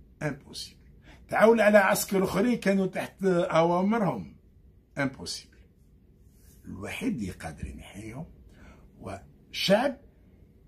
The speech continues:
يتنظم ويتهيكل ويوجد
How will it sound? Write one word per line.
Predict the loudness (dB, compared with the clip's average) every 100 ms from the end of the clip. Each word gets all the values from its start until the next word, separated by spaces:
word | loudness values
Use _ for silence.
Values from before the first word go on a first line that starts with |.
| _ -4
يتنظم | -4 0 4 6 4 -2 -10 -18 _ -20 -20 -12
ويتهيكل | -12 -10 2 6 6 2 -10 -12 -18 -20 _ -16
ويوجد | -6 0 2 4 4 4 2 -2 -4